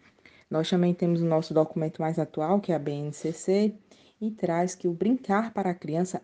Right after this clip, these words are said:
é um direito de aprendizagem. Então, o brincar deve ser livre.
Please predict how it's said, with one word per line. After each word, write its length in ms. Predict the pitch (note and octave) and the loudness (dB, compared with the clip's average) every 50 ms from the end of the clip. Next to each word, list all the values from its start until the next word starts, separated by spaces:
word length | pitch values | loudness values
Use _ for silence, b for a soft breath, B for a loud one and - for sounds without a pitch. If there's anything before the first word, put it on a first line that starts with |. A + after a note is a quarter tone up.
| _ - | _ 4
é 100 | F#3 F#3 | 6 6
um 200 | F#3 F#3+ F#3 F3+ | 6 6 6 4
direito 840 | D#3+ F#3 G#3+ C#4+ C#4 - F#3 D#3 D#3 E3 F#3+ G3+ G3 - - F3 | 2 2 2 4 4 4 6 6 6 6 6 4 2 -2 -8 -6
de 140 | D#3 D3+ D#3 | 0 2 2
aprendizagem. 960 | D#3+ - - E3 D#3+ D#3 D#3 D#3+ D#3 D3+ D3 C3+ C3+ C3 C3 C3+ C3+ C#3+ C3+ - _ _ b b b b b b b b b b b - | 2 2 -2 -6 -6 -6 -6 -6 -6 -8 -8 -10 -8 -10 -10 -10 -10 -12 -12 -14 _ _ b b b b b b b b b b b -6
Então, 320 | C#3 C3+ - D#3+ D#3+ E3 | -6 -2 -2 0 0 2
o 20 | |
brincar 460 | D#3 E3+ E3 E3 E3+ F3 D#3 E3 E3+ D#3+ | 2 0 0 0 0 0 0 0 2 2
deve 260 | D#3+ D#3+ D#3+ E3 E3 | 2 2 2 0 -2
ser 400 | - - - G#3 G#3 G#3 G3 G3 | -4 -2 2 2 2 4 4 2
livre. 640 | E3+ E3 E3+ F3 F#3+ G3+ F#3 - - C#3+ D3 D3 | 2 2 2 2 2 2 0 -2 -4 -6 -6 -8